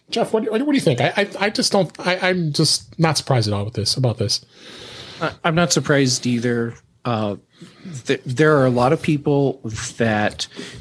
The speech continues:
Speaker 2: choose Android because they don't like Apple for whatever
Speaker 1: Right.
Speaker 2: reason, or they, they feel like they're getting a more open platform, so they, they can customize things much more. And, uh, um,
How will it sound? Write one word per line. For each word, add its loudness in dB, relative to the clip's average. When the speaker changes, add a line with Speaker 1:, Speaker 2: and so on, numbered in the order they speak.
Speaker 2:
choose 2
Android 0
because 0
they -6
don't -10
like -8
Apple -2
for -6
whatever -2
Speaker 1:
Right. 0
Speaker 2:
reason, 0
or 4
they, 0
they 0
feel 2
like 2
they're 4
getting 2
a -2
more 0
open 0
platform, -2
so -2
they, 2
they -4
can -6
customize 0
things 0
much -2
more. 0
And, 0
uh, 0
um, -2